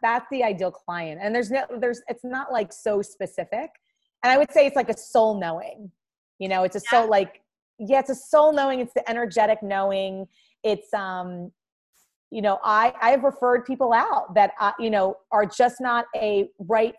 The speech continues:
Speaker 1: fit for me, uh, and a right, nor a right fit for them. And I know it. And,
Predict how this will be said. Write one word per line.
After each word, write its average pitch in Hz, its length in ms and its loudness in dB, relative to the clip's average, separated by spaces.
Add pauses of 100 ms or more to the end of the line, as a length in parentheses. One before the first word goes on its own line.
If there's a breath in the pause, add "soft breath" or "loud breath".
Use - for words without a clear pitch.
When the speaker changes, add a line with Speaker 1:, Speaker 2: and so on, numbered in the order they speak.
Speaker 1:
fit - 240 -4
for 202 180 -2
me, 220 400 -6 (480)
uh, 196 200 4 (100)
and 302 280 0
a 311 60 2
right, 285 220 2 (100)
nor 277 340 2
a 311 40 -2
right 262 240 0
fit 254 160 2 (120)
for 240 180 4
them. 202 500 0
And 202 120 -4
I 202 100 -4
know 226 280 2
it. 180 200 -2 (440)
And, 214 520 0